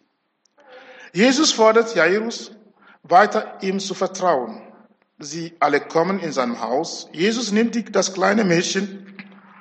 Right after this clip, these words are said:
<coughs> pardon, bei der Hand und sie wird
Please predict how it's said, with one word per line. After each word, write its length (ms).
<coughs> 600
pardon, 260
bei 160
der 220
Hand 280
und 140
sie 240
wird 280